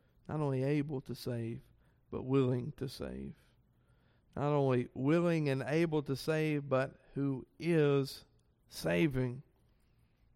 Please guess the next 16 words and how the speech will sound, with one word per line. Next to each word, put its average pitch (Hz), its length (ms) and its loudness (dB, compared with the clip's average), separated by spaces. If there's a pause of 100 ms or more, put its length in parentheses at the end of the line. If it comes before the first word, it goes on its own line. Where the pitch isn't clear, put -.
(760)
Because 135 680 -4 (920)
the - 100 -18
tree 139 580 0 (580)
that 123 140 -4
has 123 180 -4
come 139 240 -2
from 127 160 -4
his 127 220 0
root 127 280 0 (460)
has 127 180 -6
continued 127 720 2 (280)
to - 80 -6
bear 120 240 -2
fruit. 123 420 -4 (1400)
Christians 135 920 -4 (380)
are 120 340 -6